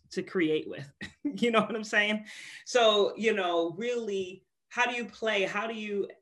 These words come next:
how do you really look at what it means to perform in new ways? And I, I guess our secret sauce in that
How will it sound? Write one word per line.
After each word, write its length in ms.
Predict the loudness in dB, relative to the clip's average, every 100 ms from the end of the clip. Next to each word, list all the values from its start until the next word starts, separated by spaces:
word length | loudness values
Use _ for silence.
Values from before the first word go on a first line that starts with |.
| _
how 240 | -6 -2 -2
do 80 | -2
you 140 | -4
really 220 | 0 0 0
look 320 | 0 -2 -2 -2
at 320 | 0 0 -2
what 160 | -4 -4
it 140 | -6
means 840 | -6 -6 -6 -6 -8 -10 -14 -18 _ _ _
to 120 | -8
perform 440 | -4 -4 -4 -4 -4
in 80 | -2
new 160 | -4 -2
ways? 340 | 0 0 -2
And 180 | -6 -6
I, 100 | -8 -6
I 60 | -2
guess 220 | 0 -2
our 80 | -4
secret 380 | -4 -4 -4 -6
sauce 400 | -4 -4 -4 -6
in 140 | -6
that 260 | -6 -10